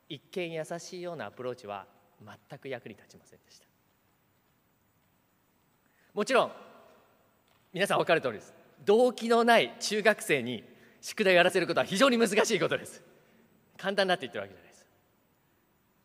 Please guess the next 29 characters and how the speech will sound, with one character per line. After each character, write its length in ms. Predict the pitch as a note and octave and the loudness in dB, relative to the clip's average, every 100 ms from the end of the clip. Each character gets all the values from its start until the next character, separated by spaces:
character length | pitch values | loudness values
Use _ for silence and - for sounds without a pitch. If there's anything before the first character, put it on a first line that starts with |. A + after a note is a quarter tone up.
| _ _ _ | _ _ _
で 60 | F#3+ | -8
も 60 | |
私 220 | F3 G#3 A3 | -6 -8 -6
は、 240 | A3+ F3+ - _ _ _ _ _ _ - | -8 -8 -16 _ _ _ _ _ _ -20
も 60 | |
し 40 | - | -18
か 40 | |
し 60 | E3 | -12
た 60 | E3+ | -10
ら 40 | |
先 80 | E3 | -10
ほ 60 | |
ど 20 | D#3+ | -10
高 220 | D3 D#3 | -6 -6
井 40 | |
さ 100 | D3+ | -4
ん 20 | |
が 100 | D3 | -8
話 60 | D3+ | -10
し 40 | - | -10
て 40 | |
く 100 | G#2 | -18
れ、 80 | _ _ _ _ _ _ _ _ _ _ _ _ _ - | _ _ _ _ _ _ _ _ _ _ _ _ _ -14
見 180 | F#3+ C4+ | -12 -12
え 80 | |
て 120 | A#3+ C#3+ | -12 -10
た 140 | B2 | -10
の 80 | |
に 60 | G#2 | -12